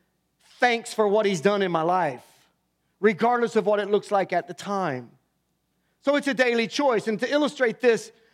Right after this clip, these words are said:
I want us to look at a, a guy that, again, you know this, you know these characters. A guy by the name of Daniel. We look at his story in Daniel chapter six. He was born into a noble life, he really was,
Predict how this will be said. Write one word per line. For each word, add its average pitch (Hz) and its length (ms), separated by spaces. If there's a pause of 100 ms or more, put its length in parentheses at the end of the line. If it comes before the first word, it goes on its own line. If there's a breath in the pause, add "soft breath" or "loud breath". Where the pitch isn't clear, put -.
(240 soft breath)
I 202 80
want 233 180
us - 100
to 214 80
look 226 180
at 220 80
a, 190 160 (220 loud breath)
a 185 40
guy 220 180
that, 214 140
again, 202 280
you 233 200
know 240 220
this, 208 300
you 262 200
know 262 180
these 202 260
characters. 156 880 (1080)
A - 20
guy 220 160
by 220 100
the 202 100
name 220 180
of 185 80
Daniel. 202 600 (1600)
We 220 120
look 220 240
at 190 100
his 170 120
story 220 360
in 190 120
Daniel 202 340
chapter 202 360
six. - 600 (960)
He 233 100
was 254 140
born 226 280
into 220 220
a 190 40
noble 202 360
life, 202 300
he 165 100
really 185 260
was, 170 380